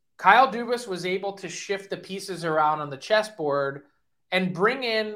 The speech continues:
a hundred-point defenseman while also moving out guys that they didn't have any more time for and didn't have any room for, specifically on the salary cap.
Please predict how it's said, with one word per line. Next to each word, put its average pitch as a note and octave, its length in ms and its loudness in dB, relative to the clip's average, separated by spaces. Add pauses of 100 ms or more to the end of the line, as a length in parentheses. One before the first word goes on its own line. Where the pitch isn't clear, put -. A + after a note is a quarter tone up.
a E3 100 4
hundred-point F#3 680 0
defenseman F#3 540 -6
while D#3+ 260 6
also G#3+ 440 4
moving F#3 500 -4
out F3 320 0 (300)
guys E3 420 4
that D#3 220 -4
they D#3 180 -6
didn't D#3+ 300 -6
have D#3 260 -2
any D3 140 -8
more C3+ 240 -8
time C#3 320 -8
for C3+ 480 -6
and D3 140 -10
didn't D#3 200 -10
have D#3 200 0
any C3+ 240 -10
room F3 260 -4
for, C3+ 240 -4
specifically D3 720 -10
on C3+ 180 -6
the B2+ 60 -20
salary C#3+ 440 -4
cap. G#2 300 -14